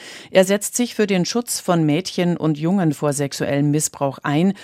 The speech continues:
und berät Eltern, pädagogische Fachkräfte und Träger von Einrichtungen.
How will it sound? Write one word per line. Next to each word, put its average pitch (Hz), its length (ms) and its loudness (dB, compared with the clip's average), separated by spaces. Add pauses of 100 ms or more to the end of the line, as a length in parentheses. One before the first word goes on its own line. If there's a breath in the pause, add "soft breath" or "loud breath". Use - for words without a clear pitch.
(120)
und 151 160 -2
berät 135 380 -2
Eltern, 139 460 2
pädagogische 139 680 -4
Fachkräfte 131 720 -6
und - 300 -4
Träger 127 380 -2
von 131 260 -2
Einrichtungen. 120 720 -6